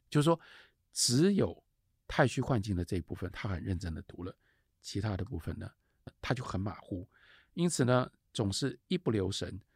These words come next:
没看到一些字，经常后面写的跟前面是对不上的。可是这个续写者呢，倒是他有另外一个资历，另外一个背景，他很熟悉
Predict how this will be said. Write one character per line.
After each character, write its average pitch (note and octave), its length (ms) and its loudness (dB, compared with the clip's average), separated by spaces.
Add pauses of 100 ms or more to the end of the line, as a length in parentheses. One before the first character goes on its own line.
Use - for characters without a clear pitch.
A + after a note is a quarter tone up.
(240)
没 C#3+ 180 4
看 F#3 280 -2
到 F3 180 2
一 C#3+ 80 -6
些 C#3+ 180 -2
字， - 340 -4 (120)
经 F3+ 160 2
常 F2+ 220 -4
后 - 300 2
面 D#3+ 200 4
写 D#2 220 -6
的 E2+ 180 -10 (280)
跟 E3+ 160 4
前 A2 200 -2
面 A2+ 140 2
是 - 140 -2 (160)
对 F#3 140 4
不 - 160 -8
上 - 260 -8
的。 - 120 -20 (140)
可 C3+ 120 4
是 D#3 140 4
这 E3+ 80 0
个 E3+ 100 6
续 - 240 0
写 G2+ 200 0
者 E2 160 -6
呢， F2+ 200 -6 (440)
倒 B2 140 4
是 - 120 0
他 G#2 180 -2
有 D#2+ 120 -2
另 G#2 180 2
外 F#2+ 180 -4
一 F#2+ 100 -6
个 - 140 -8
资 - 320 -2
历， A#2+ 160 -2 (360)
另 A#2 160 4
外 G2 100 2
一 E2+ 40 -2
个 - 80 -6
背 F#2+ 200 -4
景， - 220 -10 (400)
他 - 180 -2
很 - 320 -4
熟 E2 340 -4
悉 F#2+ 340 -4